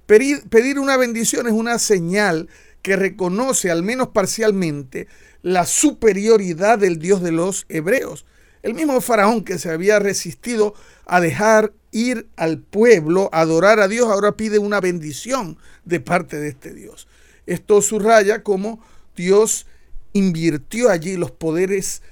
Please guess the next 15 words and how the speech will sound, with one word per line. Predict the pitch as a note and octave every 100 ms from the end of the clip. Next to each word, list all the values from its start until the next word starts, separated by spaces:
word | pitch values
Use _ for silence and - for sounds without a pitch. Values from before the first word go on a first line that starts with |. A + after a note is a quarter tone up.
| - -
y | - G3+ A#3 - F3
los | F3 F3
papeles | - C#3+ - B3+ G#3 F3
que | -
estaba | D#3 E3 E3
jugando | D3+ D#3 E3+ F3+ F3 F3 - _ -
Faraón. | - F3 D#3+ E3+ B3+ A#3 D#3 - -
Ahora | - F3 G#3+
los | G3 F#3+ - -
oprimidos | B3+ C4 A#3+ G#3+ A3 C#4+ C4 F3 F3+ -
tienen | G3 A3 A3+ G#3
el | G3
favor | - F#3+ E3 G#3+ G#3+
de | F3+ D#3
Dios | D3 C#3+ E3